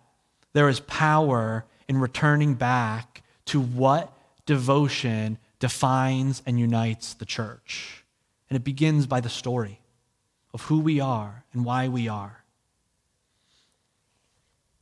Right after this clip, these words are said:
We center our church family in the story of Christ Jesus.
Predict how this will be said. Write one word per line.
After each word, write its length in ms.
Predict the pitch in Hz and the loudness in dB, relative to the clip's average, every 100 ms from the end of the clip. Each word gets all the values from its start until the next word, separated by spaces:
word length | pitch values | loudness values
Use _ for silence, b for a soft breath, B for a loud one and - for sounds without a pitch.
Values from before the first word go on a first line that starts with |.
| _ _ - B B | _ _ -20 B B
We 120 | 165 | 2
center 600 | - - 160 180 - 190 | 2 2 4 4 4 4
our 160 | 156 151 | 4 2
church 400 | - 165 151 - | 2 0 0 -2
family 720 | 147 135 131 117 113 135 139 _ _ _ _ _ _ | 0 0 0 0 -2 -2 -4 _ _ _ _ _ _
in 100 | 143 | 0
the 60 | 139 | 0
story 460 | - 151 143 139 | 0 0 2 2
of 100 | 127 | 0
Christ 320 | - 120 113 - | -2 -4 -2 -6
Jesus. 680 | 110 104 95 104 - - | -8 -8 -12 -16 -14 -16